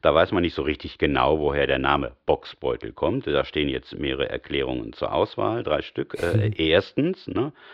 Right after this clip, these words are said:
Speaker 1: Boxbeutel leitet sich von Bogsbüttel,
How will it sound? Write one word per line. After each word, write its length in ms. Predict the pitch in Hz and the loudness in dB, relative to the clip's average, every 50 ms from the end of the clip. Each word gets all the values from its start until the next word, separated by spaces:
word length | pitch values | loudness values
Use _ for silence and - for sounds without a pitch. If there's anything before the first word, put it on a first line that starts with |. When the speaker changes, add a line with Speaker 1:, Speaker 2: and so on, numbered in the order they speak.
| - - - _ _ _ _ | -20 -20 -20 _ _ _ _
Speaker 1:
Boxbeutel 840 | - 95 - - - - - _ - 90 101 110 117 - - 123 120 - - - - - - - | 4 4 4 2 -6 -16 -12 _ 6 6 8 8 6 4 2 0 0 0 -6 -14 -18 -20 -16 -2
leitet 340 | - 80 87 87 92 80 78 | 2 2 4 4 2 -2 -6
sich 160 | 90 82 - | -6 -6 -2
von 280 | - 82 78 78 73 - - - - _ | 0 0 0 0 -2 -4 -10 -18 -18 _
Bogsbüttel, 1300 | 82 80 67 - 101 107 127 147 147 - - - - - 71 67 62 87 87 82 76 82 90 95 - | -14 -8 0 4 8 8 8 8 6 4 -6 -14 -14 -16 -16 -8 -2 0 0 2 2 -2 -4 -4 -6